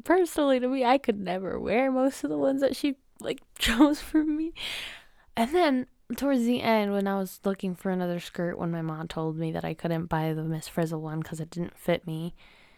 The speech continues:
um, she, like, found a really pretty one, and it was so simple. Uh, and I didn't know how much I would like it, but I thought it was best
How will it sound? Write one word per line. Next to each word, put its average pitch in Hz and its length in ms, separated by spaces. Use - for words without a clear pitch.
um, 165 560
she, 202 280
like, 190 240
found 190 720
a 196 80
really 175 320
pretty 175 360
one, 196 280
and 175 100
it - 40
was - 100
so 196 260
simple. 180 640
Uh, 165 500
and 208 120
I 214 80
didn't 208 240
know 185 140
how 175 180
much 180 240
I 180 80
would 170 120
like 165 300
it, 220 200
but 185 100
I 170 100
thought 165 220
it - 80
was 160 200
best - 500